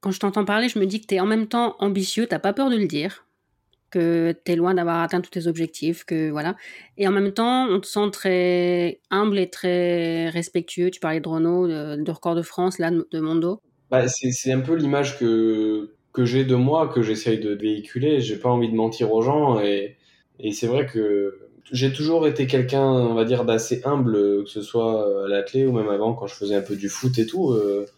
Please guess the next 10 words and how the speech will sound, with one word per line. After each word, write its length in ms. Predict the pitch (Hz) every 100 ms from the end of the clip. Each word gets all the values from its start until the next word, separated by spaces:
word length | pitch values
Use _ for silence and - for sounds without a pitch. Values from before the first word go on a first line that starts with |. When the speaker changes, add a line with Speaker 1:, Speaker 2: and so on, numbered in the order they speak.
| _ _ _ _ _ -
Speaker 2:
j'ai 180 | 113 113
jamais 280 | 131 151
dit 180 | 147 135
que 60 | 131
j'étais 220 | 123 117
le 80 | 110
meilleur, 540 | 113 139 165 175 165
j'ai 120 | 131
jamais, 540 | 110 120 127 127 123 117
euh... 440 | 110 104 104 104